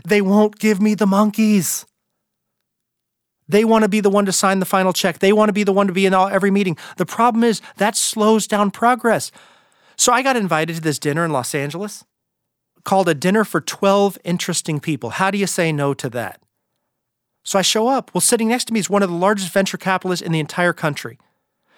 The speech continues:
So we're going around the table, everybody's talking and they're asking questions. And at this one point, we're all supposed to ask each other questions. And they ask him this question, "What do you look for when you want to buy a business?" And listen carefully to his answer. You know what he said?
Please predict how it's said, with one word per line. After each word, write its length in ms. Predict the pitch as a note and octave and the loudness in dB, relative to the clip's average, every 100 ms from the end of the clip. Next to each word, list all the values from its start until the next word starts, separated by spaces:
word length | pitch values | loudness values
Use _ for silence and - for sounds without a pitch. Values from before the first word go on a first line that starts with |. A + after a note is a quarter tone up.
| _ | _
So 140 | - | -2
we're 120 | G#3+ A#3+ | 0 4
going 200 | A#3+ A3 | 2 2
around 160 | G3+ | 2
the 60 | E3+ | 0
table, 320 | - G#3 G3+ | 0 2 2
everybody's 260 | F3+ F3 D#3+ | 2 2 0
talking 400 | F#3 F#3 G3 F#3 | 0 0 0 -2
and 80 | |
they're 100 | D3+ | 0
asking 280 | D#3 D#3 - | 0 -2 -8
questions. 500 | D3+ G#3 F#3+ G3+ F#3 - - | -4 -2 0 -2 -2 -6 -8
And 80 | - | -4
at 80 | F3 | -2
this 100 | F3 | -2
one 180 | F#3 A3 | 0 0
point, 220 | G#3+ F#3+ | 0 0
we're 80 | F3 | 0
all 80 | F3+ | 0
supposed 240 | - F3+ | -2 -4
to 80 | - | -2
ask 240 | E3+ - | -4 -4
each 160 | F3 - | -6 -4
other 160 | E3 | -4
questions. 400 | D#3 G3+ F#3+ G3 - - - | -2 -2 -2 -4 -6 -14 -6
And 100 | F3+ | 0
they 80 | F3+ | 0
ask 260 | F#3 - | 0 -4
him 160 | - F3 | -4 -4
this 140 | D#3+ | -4
question, 440 | - D#3+ C#3 C3+ C3 | -4 -4 -2 -6 -2
"What 260 | G3+ A3+ | -2 -2
do 100 | G3 | -4
you 140 | A3+ A3 | -4 -2
look 240 | F3+ F3+ | -2 -4
for 300 | - F3+ E3+ | -4 -2 0
when 160 | D3 D3 | -2 -2
you 180 | E3+ | -2
want 480 | G3+ G3 D#3 D#3 - | -2 -4 -2 -2 -2
to 100 | - | -6
buy 220 | D3+ D3+ | 0 0
a 100 | C#3+ | 0
business?" 380 | C3+ C3 A#2+ A#2+ | -2 -4 -6 -8
And 180 | - D3+ | -8 -4
listen 400 | D#3+ G3+ A#3 A3 | -2 -2 -2 -2
carefully 600 | - - G3 F3+ - F3+ | -4 -4 -2 -2 -4 -4
to 160 | - D3 | -4 -6
his 200 | D3+ D3+ | -4 -4
answer. 300 | C3+ C3 C3+ | -6 -6 -6
You 100 | D3 | -2
know 60 | |
what 80 | E3+ | -2
he 60 | F3 | -2
said? 300 | F#3+ F#3+ | -2 -2